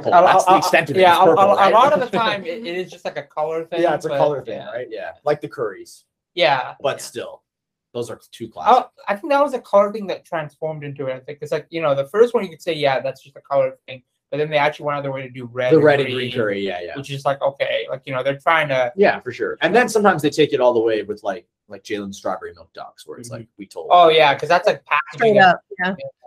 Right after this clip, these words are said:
Speaker 1: Yeah, details on a hunted, like,
Speaker 2: Yeah.
Speaker 1: cafeteria tray, all that
Speaker 3: Beautiful.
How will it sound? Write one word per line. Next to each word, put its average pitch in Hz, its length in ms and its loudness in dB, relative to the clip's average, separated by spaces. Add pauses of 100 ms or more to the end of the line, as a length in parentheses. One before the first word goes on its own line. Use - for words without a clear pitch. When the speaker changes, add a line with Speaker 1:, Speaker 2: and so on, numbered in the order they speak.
(160)
Speaker 1:
Yeah, 135 220 2
details 123 460 -2
on 107 140 -10
a 90 40 -12
hunted, 123 380 -4
like, 90 460 -12
Speaker 2:
Yeah. - 80 -10
Speaker 1:
cafeteria 117 580 -4
tray, 110 380 -2
all 110 220 2
that 113 160 0
Speaker 3:
Beautiful. - 120 -14